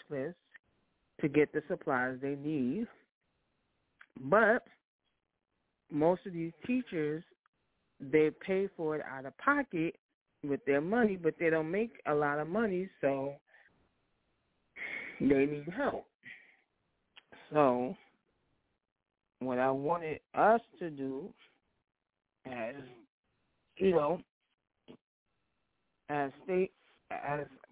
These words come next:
for our, for us to do is be a part of that. Your station, my station, we will be a part of that, and we will help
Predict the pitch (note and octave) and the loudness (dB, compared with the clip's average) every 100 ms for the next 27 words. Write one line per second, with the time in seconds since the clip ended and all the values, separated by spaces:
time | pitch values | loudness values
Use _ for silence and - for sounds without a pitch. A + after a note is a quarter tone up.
0 | - C#3+ C#3 D3+ D#3 _ _ _ - - | -4 -2 0 0 0 _ _ _ -16 -14
1 | - - C3+ - F3+ A#3 - F3+ D#3 D#3 | -14 -10 -10 0 4 4 2 -8 -4 -4
2 | D3 E3 D#3+ - A#3 A3 F#3+ C#3+ B2 - | -4 -2 -2 0 -2 -2 -8 -10 -14 -14
3 | _ _ _ _ _ _ - C#3+ D3+ - | _ _ _ _ _ _ -6 -4 -4 -8
4 | D3+ D3+ D#3 D3+ C#3+ C3+ C3 - C#3 C3 | -12 -12 -16 -12 -8 -8 -10 -12 -12 -12
5 | - C3+ C3+ - _ _ _ A#2 C3 C#3 | -12 -10 -10 -14 _ _ _ -2 4 4
6 | C3 C3+ C3+ - - G#3+ F#3 D#3 C#3 D3 | 4 6 4 4 2 2 2 -2 -2 -2
7 | E3+ - _ _ _ _ _ _ _ _ | -4 -10 _ _ _ _ _ _ _ _
8 | C3 C#3 C#3+ C3+ D3 C3+ | -6 -4 -2 -2 -2 -4